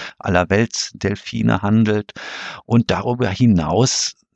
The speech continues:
sind es natürlich nicht zufällig Delfine oder eine Schule von Delfinen, die hier dieses U-Boot begleitet. Denn bei den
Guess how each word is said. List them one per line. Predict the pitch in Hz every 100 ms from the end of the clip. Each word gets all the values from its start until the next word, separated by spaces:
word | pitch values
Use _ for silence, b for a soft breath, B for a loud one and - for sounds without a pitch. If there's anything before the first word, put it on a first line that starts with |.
| -
sind | - - 117 117
es |
natürlich | 107 98 120
nicht | 113 104 -
zufällig | - 151 - 107 98 95
Delfine | - 92 - - 110 101 110 117
oder | 92 90
eine | -
Schule | - - 113 104
von | - 95
Delfinen, | 92 92 - 107 107
die | 98
hier | 95 98
dieses | 95 98
U-Boot | - - 120 104
begleitet. | 101 92 85 - - - -
Denn | - -
bei | - -
den | -